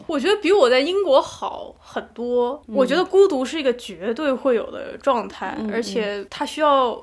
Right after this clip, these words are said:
Speaker 1: 练习怎么跟孤独相处。
Speaker 2: 嗯。<laughs>
Speaker 1: 所以我在英国第二、
Speaker 2: 嗯。
Speaker 1: 第三年的时候，就是那段时间确实有的时候那种孤独感非常强烈。我有一次坐在那个窗户底下，我想说我可能这是我这辈子最没有朋友的时候，<laughs> 就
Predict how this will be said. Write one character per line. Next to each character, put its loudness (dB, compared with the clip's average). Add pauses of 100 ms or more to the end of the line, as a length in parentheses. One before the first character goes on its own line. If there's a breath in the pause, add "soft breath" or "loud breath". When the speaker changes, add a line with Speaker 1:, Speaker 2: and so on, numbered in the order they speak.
Speaker 1:
练 0
习 -12
怎 -10
么 -14
跟 -6
孤 -6
独 -6
相 -4
处。 -10
Speaker 2:
嗯。 0
<laughs> -20
Speaker 1:
所 -2
以 0
我 -2
在 0
英 0
国 0
第 -6
二、 4
Speaker 2:
嗯。 -4
Speaker 1:
第 -8
三 0
年 -4
的 -10
时 -12
候， -8
就 -4
是 -4
那 0
段 4
时 -4
间 -4
确 -2
实 -6
有 -6
的 -6
时 -10
候 -4
那 -6
种 -4
孤 -6
独 -4
感 -6
非 -8
常 -6
强 -12
烈。 -8
我 0
有 0
一 -8
次 -4
坐 2
在 6
那 0
个 0
窗 -2
户 -2
底 -10
下， -4
我 0
想 -12
说 -8
我 -6
可 -14
能 -10
这 -2
是 -4
我 -2
这 0
辈 4
子 -4
最 0
没 -2
有 -2
朋 -8
友 -6
的 -8
时 -16
候， -18
<laughs> -14
就 -2